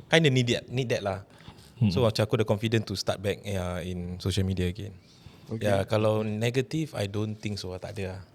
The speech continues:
Speaker 3: Alright,
Speaker 1: Alhamdulillah.
Speaker 3: alright, alright.
Speaker 1: Alhamdulillah.
Speaker 3: Uh, good lah, good for that, because
Speaker 1: Hmm.
Speaker 3: maybe listeners of viewers also needs the varieties of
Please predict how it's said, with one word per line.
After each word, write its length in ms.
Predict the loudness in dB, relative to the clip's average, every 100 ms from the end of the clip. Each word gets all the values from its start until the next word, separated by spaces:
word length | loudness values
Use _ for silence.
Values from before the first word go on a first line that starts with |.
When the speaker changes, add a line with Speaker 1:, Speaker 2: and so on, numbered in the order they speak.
| -12
Speaker 3:
Alright, 80 | -2
Speaker 1:
Alhamdulillah. 380 | 2 6 6 6
Speaker 3:
alright, 80 | 4
alright. 360 | 2 0 -2 -4
Speaker 1:
Alhamdulillah. 80 | -10
Speaker 3:
Uh, 200 | -8 -6 -2
good 180 | 2
lah, 140 | 6 6
good 200 | 4 2
for 120 | 2
that, 120 | 2 4
because 280 | 2 0
Speaker 1:
Hmm. 120 | 0 -12 -20 -20 -18 -18 -16 -6
Speaker 3:
maybe 520 | 2 8 10 10 8 0 -20 -20 -20 -20 -20 -12 -4 -4 2
listeners 520 | 4 4 6 6 8
of 160 | 8 8
viewers 280 | 8 8
also 240 | 8 8 6
needs 360 | 6 2 0 0
the 420 | 6 8 8 8
varieties 600 | 8 8 8 6 4 8
of 220 | 8 8